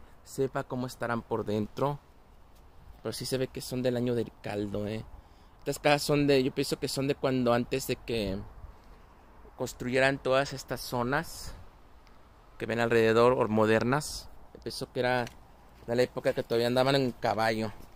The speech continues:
¿Se acuerdan? Con carrozas y todo, porque son casas viejas, ¿eh? Miren. En-, no entiendo por qué cerraron esto. La verdad no sé por qué lo cerraron,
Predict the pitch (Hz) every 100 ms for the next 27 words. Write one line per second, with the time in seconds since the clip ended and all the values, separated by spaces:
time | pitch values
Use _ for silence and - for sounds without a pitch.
0 | - - - - - - 110 120 120 120
1 | 113 - 104 107 117 - 110 - 120 131
2 | - 147 127 170 208 - 135 160 170 123
3 | 113 - 143 139 117 104 - - - -
4 | - - - - - - - 131 143 -
5 | 180 208 - 220 233 202 - - 175 190
6 | 190 - - - - 131 135 139 147 127
7 | - - 143 156 - - - - - -
8 | - - - - - - - - - -
9 | - - - - - - 131 120 120 120
10 | 135 127 - 123 - 123 - 104 107 101
11 | - 92 98 98 98 107